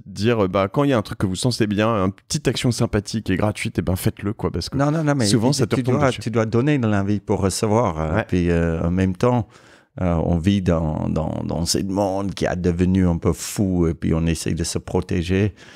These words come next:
Speaker 2: mais il faut se libérer. Et puis, du moment quand tu es libre dans la tête, tu cherches pas toujours, euh, de faire quelque chose pour avoir une valeur pour toi,
Speaker 1: Hmm.
Speaker 2: mais de partager une valeur. Et puis, une fois que tu vis comme ça,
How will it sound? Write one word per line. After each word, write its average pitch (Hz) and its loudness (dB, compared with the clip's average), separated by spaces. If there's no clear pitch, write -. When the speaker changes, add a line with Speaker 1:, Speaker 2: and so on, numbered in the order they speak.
Speaker 2:
mais 90 2
il 92 2
faut - -2
se - -2
libérer. 107 2
Et 78 -2
puis, 85 -4
du 82 2
moment 95 2
quand 85 -2
tu 78 0
es 76 0
libre 85 -2
dans 78 0
la 76 0
tête, - -4
tu 101 0
cherches - -2
pas 110 0
toujours, 110 2
euh, 82 2
de 82 0
faire 98 0
quelque 95 -2
chose 113 0
pour 92 -2
avoir 85 0
une 80 -2
valeur 90 2
pour - -6
toi, 117 0
Speaker 1:
Hmm. 110 2
Speaker 2:
mais 101 4
de 92 0
partager 101 0
une 85 2
valeur. 76 0
Et 76 -4
puis, 80 -2
une 85 -4
fois 87 -8
que 85 -6
tu - -8
vis 73 -4
comme 67 -8
ça, 78 -6